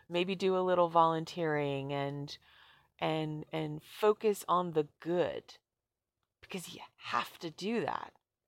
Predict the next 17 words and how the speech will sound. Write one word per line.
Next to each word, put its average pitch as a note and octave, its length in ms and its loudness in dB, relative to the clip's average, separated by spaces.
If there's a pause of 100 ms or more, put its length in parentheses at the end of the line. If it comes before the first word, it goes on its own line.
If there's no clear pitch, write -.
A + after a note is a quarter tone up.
(100)
or F3+ 100 -4
you C#3 260 -8
can't - 360 -6
survive. D3 640 2 (320)
So, A#3+ 340 2
you A#3+ 120 2
know, A3+ 160 4
I A#3 100 2
mean, A#3+ 180 0
the A#3+ 60 4
conversation A#3 880 2
around F#3+ 540 2
the G3 80 6
expansion F3+ 920 0
of D#3 140 -2
maid D#3+ 560 0
to D#3 360 -2